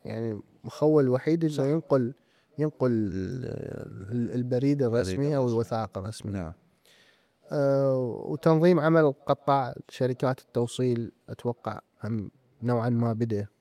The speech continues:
Speaker 1: بالشركة العامة للبريد التوفير. فالموضوع إنه، آه، مو أي شركة تقدر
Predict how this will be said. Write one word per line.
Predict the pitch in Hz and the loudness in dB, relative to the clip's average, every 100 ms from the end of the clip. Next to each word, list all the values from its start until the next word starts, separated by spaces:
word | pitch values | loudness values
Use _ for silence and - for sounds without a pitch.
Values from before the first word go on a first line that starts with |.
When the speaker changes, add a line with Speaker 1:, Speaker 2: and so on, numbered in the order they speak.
| - | -16
Speaker 1:
بالشركة | 101 95 104 101 104 101 104 | -12 -12 -12 -10 -10 -8 -8
العامة | 101 107 | -4 -4
للبريد | 101 104 | -4 -6
التوفير. | 104 107 101 - 107 110 - | -6 -8 -10 -8 -10 -10 -8
فالموضوع | 131 120 120 131 143 143 | -2 0 2 4 6 6
إنه، | 135 131 131 127 _ _ _ _ _ _ _ - | 4 2 2 0 _ _ _ _ _ _ _ -6
آه، | 127 120 | -2 0
مو | 120 147 139 117 | 4 4 4 4
أي | 120 | 2
شركة | - 113 110 107 | 2 0 0 -4
تقدر | 113 104 101 | -6 -4 -4